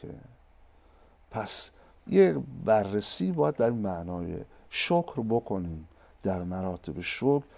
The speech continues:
یک توه-، در واقع، اه، جستجوی بکنیم، ببینیم اون حقیقت شکری که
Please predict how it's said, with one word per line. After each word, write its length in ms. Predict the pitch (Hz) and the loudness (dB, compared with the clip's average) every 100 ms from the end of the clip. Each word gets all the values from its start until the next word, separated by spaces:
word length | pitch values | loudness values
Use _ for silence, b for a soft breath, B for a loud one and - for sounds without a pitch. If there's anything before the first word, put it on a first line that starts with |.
| b b | b b
یک 320 | 107 107 104 | 2 4 2
توه-، 380 | - 87 85 82 - - | -2 -2 -2 -6 -10 -8
در 80 | 104 | -6
واقع، 400 | 92 90 101 107 - B B B - - - 55 52 - 80 | -4 -2 0 0 -2 B B B -6 -4 -2 -4 -6 -6 -6
اه، 120 | 80 | -4
جستجوی 600 | 92 110 - 117 107 160 | -2 0 0 -2 0 -2
بکنیم، 320 | 196 - 185 | -2 0 0
ببینیم 200 | 190 214 | 2 2
اون 200 | 208 208 | 4 4
حقیقت 680 | 180 139 131 139 135 139 143 | 4 4 6 4 6 6 4
شکری 520 | 135 - 151 - 147 | 0 2 2 0 -6
که 260 | 147 147 | 0 2